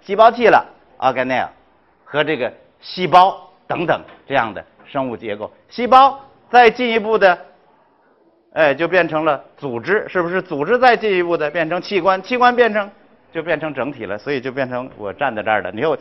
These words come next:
你眼睛一瞪，我这全是核酸、蛋白质，是吧？这，这，这都看出来，但是它有机的结合在一起，就一个人就站在这儿了，是不是？所以说，你看这个整个的这样的一个过程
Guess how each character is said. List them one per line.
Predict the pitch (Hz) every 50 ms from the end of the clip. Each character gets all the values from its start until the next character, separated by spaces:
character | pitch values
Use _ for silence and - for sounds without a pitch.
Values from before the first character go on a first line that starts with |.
| - - - - _ _ _ _
你 | - 160 185 180
眼 | 151 147 131 113 127
睛 | 156 170 175 -
一 | - 196 233
瞪， | 220 - 247 226 180
我 | 139 135
这 | 135 147 175 - - - - - _
全 | - - 151 151 196 185
是 | 180 165 123 - - _
核 | - - 131 147 156
酸、 | 160 165 160 156
蛋 | 151 160 151 143
白 | 135 135 151
质， | 156 160 139 120
是 | 107 135
吧？ | 113 117 113 110 - - - - - - -
这， | 170 175
这， | 151 165 170
这 | 151 156 170
都 | 151 170 165
看 | - - 185 165
出 | 147 139
来， | 131 139 143
但 | 175 175 175
是 | 170
它 | 156 175 170
有 | 165 143 120 110
机 | 107 160 180
的 | 160
结 | 143 131 147 151
合 | 156 151
在 | 143
一 | 139
起， | 135 - 113 95
就 | - 135 123 120
一 | - 120 120 147
个 | 151 135
人 | 117 110 107 151 165 -
就 | 160 127
站 | - 143 127 117
在 | 107 104
这 | 104 110
儿 | 104 92
了， | - - - -
是 | - 190
不 | 202 226
是？ | 233 220 - - - - - - - - - - _ - - - _ _ _
所 | - - 240
以 | 254 226
说， | 175 208 220 214
你 | 196 170
看 | 143 175 190 185
这 | 175 175 151
个 | 147 143 127 - - - _ _ _ _ _
整 | - 147 123 123 120
个 | 165 233 208
的 | 165 156
这 | 147 147
样 | 170 170 156 139
的 | 131
一 | 139
个 | 143 170
过 | 165 - 208 180 151
程 | 135 - 123 113 135